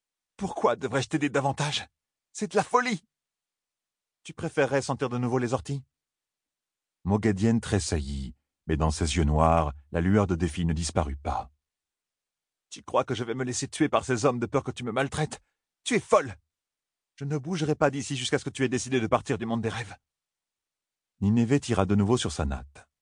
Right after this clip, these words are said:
Si Moghedien refusait de marcher, elle allait devoir la tirer par sa chaîne. Pas une façon très efficace de chercher,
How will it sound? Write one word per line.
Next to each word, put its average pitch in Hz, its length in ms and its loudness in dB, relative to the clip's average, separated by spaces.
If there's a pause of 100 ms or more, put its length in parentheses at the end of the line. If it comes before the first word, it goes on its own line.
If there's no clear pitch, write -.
(500)
Si - 180 -6
Moghedien 85 420 2
refusait 82 340 2
de 78 80 0
marcher, 71 460 0 (400)
elle 98 120 2
allait 110 140 4
devoir 117 260 4
la 104 100 2
tirer 110 260 0
par 85 160 -2
sa - 100 -10
chaîne. 76 500 -4 (1300)
Pas 135 140 4
une 127 80 2
façon 127 240 2
très 104 160 0
efficace 98 380 2
de 80 80 0
chercher, 78 500 -2